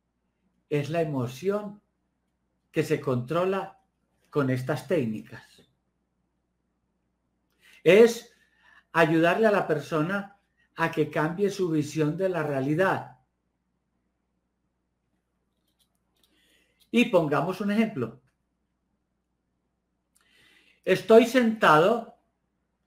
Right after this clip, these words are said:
en el tren metro de Medellín y estamos detenidos en la estación. Paralelo al tren en el que estoy,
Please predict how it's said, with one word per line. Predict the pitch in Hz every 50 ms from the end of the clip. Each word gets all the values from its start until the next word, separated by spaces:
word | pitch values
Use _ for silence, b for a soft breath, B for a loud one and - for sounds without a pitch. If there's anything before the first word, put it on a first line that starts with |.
| _ _ _ _
en | 165 180 175
el | 165 160 151 -
tren | 190 196 196 202 208 208
metro | 208 208 202 208 214 202 190
de | 175 165
Medellín | 156 151 143 139 139 143 185 196 160 123 - - - - _ _ _ _ _ _ _ _ _ _
y | _ 180 190
estamos | 175 - - - 208 202 226 247 254 226 220 - - b b b _
detenidos | 160 190 180 185 - 175 160 175 220 247 240 247 233 220 220 -
en | 202 180 175 160
la | 170
estación. | 156 - - 160 143 - 214 220 196 147 - - - - _ _ _ _ _ _ _ _ _ _ _ _ _ _ _ _ _ _ b b b b b b b b _ _
Paralelo | - 170 170 165 170 175 202 254 285 285 277 262 254 - - - b b b b b b _
al | - 160 160 151 - -
tren | 202 202 233 254 269
en | 262 226 202
el | 170 151
que | - 156
estoy, | 139 - - - 156 147 165 208 226 -